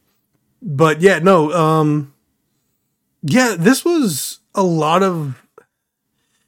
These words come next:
I'm trying, I guess, you know what? I'll go with a combination of the arc and the, the shooting, because as we've, uh, you know, indicated and hinted at, and it's funny 'cause we haven't even talked about the Riddler himself yet. Um,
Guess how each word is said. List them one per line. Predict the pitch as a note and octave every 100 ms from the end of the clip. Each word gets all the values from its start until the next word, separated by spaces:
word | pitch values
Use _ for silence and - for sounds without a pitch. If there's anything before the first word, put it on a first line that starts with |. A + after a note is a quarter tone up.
| _ _ -
I'm | G3
trying, | D3+ A#3 A3+
I | G3
guess, | D4+ D4
you | A#3
know | A3
what? | A3+ F#3
I'll | E3+
go | E3 F3
with | E3+ D#3+ D3 - - E3 G3+
a | -
combination | F#3+ G3 E3+ E3 D3+ D#3
of | D3
the | C3 -
arc | C#3+ G#3+ - -
and | G3 E3 D#3 D3+ C#3+ C#3
the, | - D#3+ D3 C#3
the | C3+ C3+
shooting, | - C#3+ A#2+ A#2
because | A2+ D#3 C#3+ C3+ C3+ - - _ _ _ _ _ _ _ -
as | A#3 G3+
we've, | A#3 F#3+ F#3
uh, | G#3
you | F#3+ F3+
know, | F3
indicated | F3+ E3+ - D#3+ D3
and | C#3 C3
hinted | C#3+ C3+
at, | A#2+ A#2+ -
and | D3+
it's | -
funny | E3
'cause | C3
we | B2+
haven't | C3 D3
even | C#3 B2
talked | D3+ C#3+
about | C3+ B2
the | A2+
Riddler | A#2+ C#3 C3
himself | A2+ A2 C#3+ C3+ C3+
yet. | A2+ G#2+ - - - _ _
Um, | D#3 C3+ C3 B2+ C3+